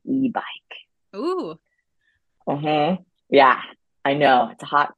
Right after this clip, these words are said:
Speaker 1: hot topic, but, um,
Speaker 2: Oh, I'm all for it.
Speaker 1: it, it is so fun. <laughs> Like, the amount of smiling that I do on the e-bike, and I think there's this, like, little mischievous part of me that's like,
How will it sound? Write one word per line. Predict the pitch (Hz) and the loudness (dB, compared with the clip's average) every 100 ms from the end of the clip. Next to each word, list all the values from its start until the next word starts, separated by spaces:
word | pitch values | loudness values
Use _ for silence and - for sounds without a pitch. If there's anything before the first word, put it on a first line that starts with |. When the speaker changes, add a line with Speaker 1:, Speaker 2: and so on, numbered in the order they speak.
| _ _ | _ _
Speaker 1:
hot | 147 151 | -18 -16
topic, | - 139 120 - - | -14 -14 -14 -18 -6
but, | 135 123 - | -2 -2 0
um, | 135 127 | 2 2
Speaker 2:
Oh, | 226 233 233 | 0 -4 -6
I'm | 226 262 | -2 0
all | 240 233 | -2 -4
for | 196 | -8
it. | 190 185 | -8 -4
Speaker 1:
it, | 170 - _ _ _ _ - | -4 -6 _ _ _ _ 0
it | 190 | 2
is | 208 190 - | 2 -2 -4
so | 180 165 170 | -2 -2 -2
fun. | - 170 170 175 180 _ | -6 -8 -8 -12 -20 _
<laughs> | - - - - - - - | -10 -8 -12 -4 -2 -2 -4
Like, | 233 - 294 - _ 466 453 440 440 370 | 0 0 0 -16 _ -12 -10 -10 -10 -10
the | - 226 | -2 0
amount | 208 214 285 | 2 -2 -4
of | |
smiling | 269 - 165 175 180 170 165 | -10 -2 2 4 2 2 0
that | 156 | -2
I | 147 | -2
do | 151 | -2
on | 151 | -6
the | 147 | -8
e-bike, | 147 151 170 185 - | -10 -2 0 0 -4
and | 175 | -12
I | |
think | 185 208 | -8 -4
there's | 220 233 | 0 0
this, | 202 185 | -2 0
like, | 156 147 | 0 2
little | 147 156 | 2 0
mischievous | 151 - 139 139 143 147 | -2 -10 -8 -4 -2 -4
part | _ 131 131 | _ -2 -2
of | 139 | -8
me | 147 139 | -8 -6
that's | 135 | 0
like, | 127 120 | 4 4